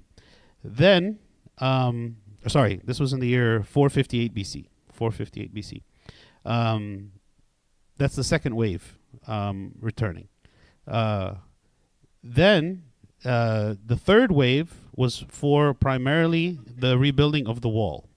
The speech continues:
Okay, and this is what we're gonna read about in this book, Nehemiah, the completing of the wall. It took fifty-two days to rebuild the entire wall, right? If you can imagine how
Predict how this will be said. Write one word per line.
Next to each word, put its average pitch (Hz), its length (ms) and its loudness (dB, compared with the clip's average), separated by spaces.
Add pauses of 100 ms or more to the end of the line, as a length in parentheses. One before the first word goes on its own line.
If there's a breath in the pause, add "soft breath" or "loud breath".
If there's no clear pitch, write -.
(200)
Okay, 110 260 -4
and 113 140 -4
this 139 120 -4
is 156 120 -2
what 131 180 0
we're 123 120 2
gonna 117 200 -2
read 135 160 -2
about 123 400 0 (400 soft breath)
in 113 160 -6
this 127 160 -2
book, 127 360 -2 (120)
Nehemiah, 117 540 -4 (320 soft breath)
the - 80 -8
completing 131 440 -4
of 117 120 -6
the 113 80 -2
wall. 131 340 2 (240 loud breath)
It - 160 -4
took 175 180 2
fifty-two 165 520 0
days 127 640 -2 (240)
to 135 120 -2
rebuild 143 460 4
the 135 80 0
entire 135 380 0
wall, 110 380 0 (380)
right? 110 240 -4
If 107 80 -10
you 120 100 -12
can 117 220 -8 (120)
imagine 135 340 -4
how 123 320 -4